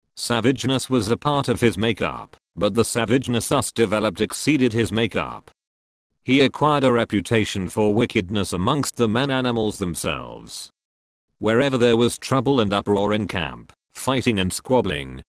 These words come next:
or the outcry of a squaw over a bit of stolen meat, they were sure to find White Fang mixed up in it, and usually at the bottom of it. They did not bother to look after the causes of his conduct.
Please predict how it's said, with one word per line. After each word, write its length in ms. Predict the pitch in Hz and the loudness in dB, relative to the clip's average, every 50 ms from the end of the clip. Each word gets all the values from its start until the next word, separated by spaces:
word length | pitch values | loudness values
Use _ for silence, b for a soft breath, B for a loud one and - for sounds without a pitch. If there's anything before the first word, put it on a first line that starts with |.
| _ - | _ -2
or 160 | 113 110 87 | 0 0 2
the 160 | 92 92 90 | 2 0 -2
outcry 540 | 87 90 85 - - - 123 131 139 135 131 | -2 -4 -6 -8 -4 0 0 2 2 2 2
of 100 | 117 95 | 0 0
a 60 | 90 | -2
squaw 520 | - - - - 98 110 117 117 113 120 | -4 -6 -8 -4 -2 2 4 4 6 6
over 280 | 127 127 117 107 110 113 | 6 4 4 4 2 2
a 40 | 113 | 2
bit 220 | 104 123 131 - | 2 2 2 2
of 100 | 117 107 | 2 0
stolen 480 | - - - 135 123 110 98 92 90 85 | -2 -2 -2 0 0 2 2 0 0 -2
meat, 460 | 76 78 69 60 - - - - - _ _ _ - | -2 -4 -6 -8 -12 -16 -16 -16 -18 _ _ _ -2
they 140 | 80 92 101 | 0 0 2
were 140 | 98 107 101 | 2 2 2
sure 200 | - 127 123 107 | 0 0 -2 -2
to 120 | - 104 | 0 -2
find 400 | 90 - - 135 120 117 113 98 | -2 0 0 2 2 2 0 0
White 260 | 87 110 107 98 92 - | 0 0 0 0 -2 -2
Fang 320 | - - 117 120 123 117 | -2 -2 -2 0 0 0
mixed 360 | 110 110 113 - - - - | -2 -2 -2 -4 -4 -4 -2
up 180 | 123 107 101 - | 0 0 0 -2
in 80 | 90 | -2
it, 280 | 85 71 65 - - - _ _ _ - | -4 -4 -6 -10 -16 -20 _ _ _ -4
and 180 | 107 104 90 | -2 -2 2
usually 440 | 113 127 147 131 117 123 120 117 110 | 2 2 2 2 2 0 2 2 2
at 100 | 107 101 | 2 2
the 100 | 104 98 | 0 -2
bottom 400 | 85 80 - - - - 110 101 | 0 0 0 0 2 0 0 -2
of 160 | 95 85 76 | -2 -4 -6
it. 300 | 71 64 - - - - _ _ _ _ _ _ _ _ _ _ _ _ _ _ | -8 -10 -12 -14 -18 -20 _ _ _ _ _ _ _ _ _ _ _ _ _ _
They 180 | 107 113 107 | -2 0 0
did 180 | 92 101 85 80 | 2 0 0 0
not 280 | 98 123 151 127 98 92 | 0 -2 -2 -4 -2 0
bother 300 | 120 135 120 95 104 92 | 2 2 2 2 2 2
to 100 | - 151 | 2 2
look 280 | 139 131 123 - - | 4 4 2 2 2
after 260 | 113 113 101 - - | 0 0 0 0 -2
the 140 | 98 92 98 | -2 0 -2
causes 440 | 87 - - 127 127 85 113 110 101 | -2 0 0 0 0 2 0 0 0
of 100 | 98 87 | 0 0
his 160 | 107 104 92 - | 0 -2 -2 -4
conduct. 720 | - - 95 87 80 71 73 62 50 - - - - - | -4 -4 -4 -4 -4 -4 -6 -6 -8 -10 -12 -14 -14 -16